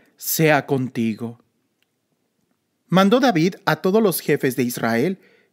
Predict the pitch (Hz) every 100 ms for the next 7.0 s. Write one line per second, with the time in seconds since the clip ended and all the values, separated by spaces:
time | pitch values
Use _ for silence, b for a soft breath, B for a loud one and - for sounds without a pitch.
0 | - 190 190 196 240 247 233 208 180 233
1 | 247 196 - 226 175 127 120 117 - _
2 | _ _ _ _ _ _ - 117 120 131
3 | 143 156 - 156 143 131 147 147 151 156
4 | - 147 147 170 247 - b b _ 135
5 | - 220 214 165 139 123 - 127 123 127
6 | 123 - _ _ _ _ _ 185 185